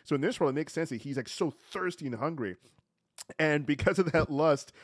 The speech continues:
I think that might have, like, awoken the inner, uh, monologue of, of the Green Goblin, 'cause he's like, "Hmm, I think my boys will back me up here." <laughs> Not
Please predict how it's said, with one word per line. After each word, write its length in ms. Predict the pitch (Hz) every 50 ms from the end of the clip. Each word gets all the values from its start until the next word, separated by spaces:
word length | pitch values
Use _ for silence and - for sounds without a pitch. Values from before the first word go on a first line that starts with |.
| - - -
I 100 | 127 135
think 220 | 131 - 180 175 -
that 120 | 160 131
might 140 | 139 143 143
have, 100 | 135 123
like, 100 | 139 120 110
awoken 480 | 139 123 131 143 147 135 - 143 123 120
the 100 | 123 120
inner, 440 | - 135 131 127 127 123 120 - 117
uh, 240 | 120 117 113 113
monologue 500 | 110 120 123 135 131 120 117 117 113 104
of, 200 | 113 110 104 -
of 160 | 117 113 110 104
the 80 | 113
Green 240 | - 127 120 113 110
Goblin, 340 | 107 117 131 139 120 113 107
'cause 160 | - 123 110
he's 160 | 120 123 117
like, 160 | 120 107 - -
"Hmm, 360 | 196 208 196 170 135 113 110
I 40 | 113
think 140 | 165 175 151
my 60 | 110
boys 380 | 113 113 131 147 160 160 131
will 80 | 110 95
back 260 | 92 123 127 123 -
me 120 | 107 107 120
up 160 | 147 - -
here." 340 | - 95 82 80 76 73 - -
<laughs> 60 | -
Not 300 | 214 214 147 190 185